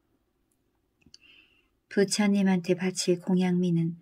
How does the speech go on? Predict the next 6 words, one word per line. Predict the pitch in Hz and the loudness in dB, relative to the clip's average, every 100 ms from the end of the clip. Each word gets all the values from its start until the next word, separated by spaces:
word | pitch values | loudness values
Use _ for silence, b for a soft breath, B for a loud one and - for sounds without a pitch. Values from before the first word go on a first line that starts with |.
| b b | b b
정성을 | - 190 190 196 185 175 | -2 0 2 2 0 0
다해 | 175 175 175 | -2 -2 -2
깨끗이 | 170 220 226 226 - 170 | -4 -6 -4 -4 -2 -4
주워 | 170 185 185 | -2 0 0
담아야 | 190 185 180 165 | 0 -2 -2 -2
한답니다. | 170 185 180 180 170 165 156 | -2 -2 -2 -2 -4 -4 -4